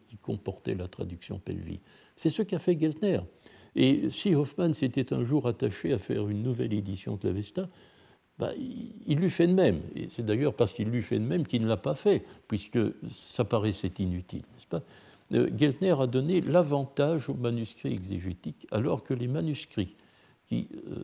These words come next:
traduisent le plus fidèlement les deux vieilles liturgies qui nous sont parvenues indépendamment de l'archétype sassanide, ce sont évidemment les manuscrits liturgiques.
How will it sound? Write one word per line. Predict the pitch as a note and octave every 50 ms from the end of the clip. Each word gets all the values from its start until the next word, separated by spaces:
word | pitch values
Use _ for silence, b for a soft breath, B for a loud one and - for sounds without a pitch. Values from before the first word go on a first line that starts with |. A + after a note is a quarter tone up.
| - -
traduisent | - - - D3+ C#3+ C#3+ B2+ G#2 F2 E2 E2 E2+ - _ -
le | - F#2+ G2+ F#2
plus | - - - C3+ B2 - - - -
fidèlement | - - - - - F3+ D3+ C#3+ D3 C3 A2+ G#2+ G#2+ G2+ E2+ D#2 D#2 - _ _ b b b b b b b b b b b b
les | G#2+ B2 E3+ G#3+ - -
deux | A#2+ G#2+ G2+ A#2 C#3+ E3+ G3
vieilles | F#3 C3 F#2+ G2 G#2 B2+ D3 E3+ E3+ D3
liturgies | A#2+ A#2+ C3 - - B2+ B2 A2+ G#2+ A2 C3 D3+ D3+ C3 -
qui | - G#2+
nous | G#2 A2 G#2+
sont | - - A#2 G#2+
parvenues | - - A#2 A2 G2+ G#2 A2 A2+ B2+ B2 A2 G#2+
indépendamment | G#2 G#2+ G2+ G#2+ G#2 - - G#2+ G2 F2 G2 F#2 F#2+ A2 A#2+ A2+ G2
de | F2 F2 F2 F2 - - - - F#2
l'archétype | F#2 F#2 F2 - - - F2+ - - - -
sassanide, | - - - - - - A2 C3 C3+ - - b b b b b
ce | - -
sont | A2+ - - A#2 G2+ -
évidemment | G#2 F2+ F#2 F#2 F2 - F#2+ G#2 - - -
les | F#2 F2+
manuscrits | E2+ F2 F#2 F#2 - F2 - - - - -
liturgiques. | G2 - - - - - - - - - _ _ _